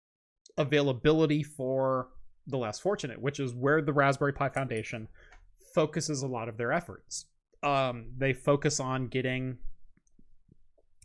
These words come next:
computers and technology into the hands of people who might not otherwise be able to afford it, uh, or developing countries, or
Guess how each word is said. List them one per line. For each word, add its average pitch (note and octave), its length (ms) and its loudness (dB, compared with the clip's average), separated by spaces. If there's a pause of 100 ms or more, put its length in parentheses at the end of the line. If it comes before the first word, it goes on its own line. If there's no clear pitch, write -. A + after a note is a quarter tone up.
computers D3 640 2
and C3+ 120 -4
technology C#3 560 -4
into C3+ 140 -4
the B2+ 80 -4
hands C3 340 -6
of B2 80 -10
people C3+ 260 -6
who C3+ 120 -4
might A#2+ 260 -6 (160)
not B2+ 200 -2
otherwise A#2+ 380 0
be C3 100 -8
able A#2 160 -6
to G#2+ 120 -12
afford F#3 320 -2
it, F#3+ 140 0 (520)
uh, B2+ 360 0
or B2 400 -2
developing D3+ 460 0
countries, D3+ 580 -2
or A2+ 520 -6